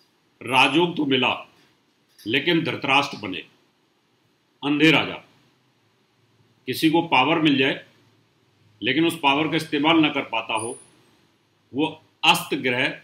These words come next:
योग कारक, राजयोग कारक ग्रह के दुष्परिणाम होते हैं। तो आज मैं बताऊंगा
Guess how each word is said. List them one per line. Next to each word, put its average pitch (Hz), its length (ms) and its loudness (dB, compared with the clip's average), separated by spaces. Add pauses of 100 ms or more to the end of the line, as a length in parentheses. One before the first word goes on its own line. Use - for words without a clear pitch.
(400)
योग 139 320 -2
कारक, 156 340 0
राजयोग 139 340 0
कारक 127 300 -4
ग्रह 107 180 -4
के 135 200 -6 (720)
दुष्परिणाम 113 580 -6
होते 80 220 -16
हैं। - 80 -20 (1900)
तो 143 40 -4
आज 143 180 4
मैं 175 180 2
बताऊंगा 165 460 2